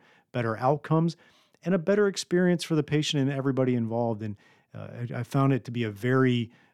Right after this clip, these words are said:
uh, informative interview. One of the best things I, I get out of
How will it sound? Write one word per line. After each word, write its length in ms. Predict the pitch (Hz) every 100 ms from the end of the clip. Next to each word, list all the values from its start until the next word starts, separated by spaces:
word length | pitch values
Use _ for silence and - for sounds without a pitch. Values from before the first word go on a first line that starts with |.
| -
uh, 60 | 117
informative 680 | 120 - - 147 135 123
interview. 480 | - 127 120 107 110
One 160 | 110 131
of 60 |
the 80 | 117
best 280 | 104 131 -
things 240 | 127 120
I, 220 | 113 113 113 - _ -
I 140 | 123
get 220 | 131 120 113
out 180 | 110
of 240 | 110 104